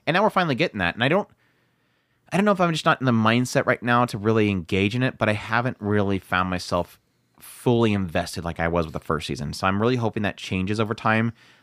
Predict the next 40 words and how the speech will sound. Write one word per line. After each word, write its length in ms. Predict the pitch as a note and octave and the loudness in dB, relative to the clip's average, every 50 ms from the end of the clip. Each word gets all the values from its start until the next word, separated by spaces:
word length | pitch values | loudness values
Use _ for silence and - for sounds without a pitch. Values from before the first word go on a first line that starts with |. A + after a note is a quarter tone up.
| _ | _
I've 160 | - B2+ C#3+ C#3+ | -2 0 0 2
had 180 | F3 F3+ F3 | 2 2 2
an 80 | E3+ D#3 | 2 2
episode 320 | C#3 - - - C#3 B2 | 0 0 0 0 0 0
here 140 | A#2 C3 B2 | 2 2 2
and 140 | A#2+ A#2 G#2+ | 2 2 4
there 160 | A2+ A2+ A#2 | 2 2 2
where 140 | A2+ A2 G#2 | 2 2 2
I've 180 | G2+ F#2+ F2 | 2 0 0
really 220 | F#2+ F#2+ F#2 F#2+ F2+ | 0 0 0 0 0
enjoyed 340 | F2 E2+ - F2 F2 G2 G2+ | -2 -4 -4 -2 -2 0 0
it, 160 | G#2+ G#2+ - - | -2 -2 -2 -4
but 240 | - F#2+ F2 - - _ _ _ _ _ _ _ _ _ _ _ _ _ _ - - | 0 0 0 0 -2 _ _ _ _ _ _ _ _ _ _ _ _ _ _ -4 -2
I'm 100 | B2 B2 | -2 0
hoping, 460 | A#2 D#3 E3 - - F3 E3 D3+ C#3+ | 0 0 -2 0 0 -2 -2 -2 -2
I'm 120 | - B2 B2+ | -2 0 2
hoping 280 | C#3+ E3 E3 - F#3+ | 2 0 0 2 0
it 160 | E3+ C#3+ - - | 0 0 -2 -2
hooks 260 | - A#2+ - - - | -4 -4 -2 -2 -4
its, 260 | A2+ F#2 - - - - | -4 -4 -6 -8 -6 -2
I'm 140 | A#2 A#2+ B2 | 0 0 2
hoping 220 | C#3+ F3+ B3 A3+ | 2 2 2 2
it 100 | G#3 G#2+ | 2 2
gets 160 | C3+ C#3 - | 0 0 0
its 100 | C#3+ - | -2 -6
claws 460 | - - - B2+ A#2+ A#2 A2+ A#2 G#2 | -6 -8 -2 0 2 4 4 2 2
in 80 | G#2+ F#2+ | 0 -2
me 80 | F2+ E2+ | -2 -2
again. 340 | D#2+ D2+ E2 D2+ D2 D#2 - _ - - - _ _ - | -4 -4 -4 -6 -6 -8 -12 _ -20 -20 -20 _ _ -8
And 80 | - C#3 | -2 0
I 60 | D3 | 0
almost 240 | D#3 F#3 G#3 - - | 2 0 0 -2 -2
felt 200 | - F3 D3+ - | -2 -2 -2 0
like 160 | - C3+ - | 0 -2 0
I, 200 | B2 A#2 A2 G2 F#2 - _ _ _ _ _ _ _ _ _ _ _ _ _ _ - _ _ - - - - | 0 0 0 -2 -6 -12 _ _ _ _ _ _ _ _ _ _ _ _ _ _ -20 _ _ -20 -20 -14 -8
because 380 | D3+ D3 D3+ - - - G#3 G3 | -2 -2 -2 -2 0 0 2 2
it 100 | G#3+ - | 2 2
wasn't 300 | D3 D3 D3 D3 C#3+ - | 2 0 0 0 -4 -6
grabbing 380 | G#2 G#2 G2 F#2 G2 A#2 B2+ D#3 | -2 0 2 2 2 2 2 0
me, 240 | F3 F#3 G3+ G3 | 0 0 -2 -4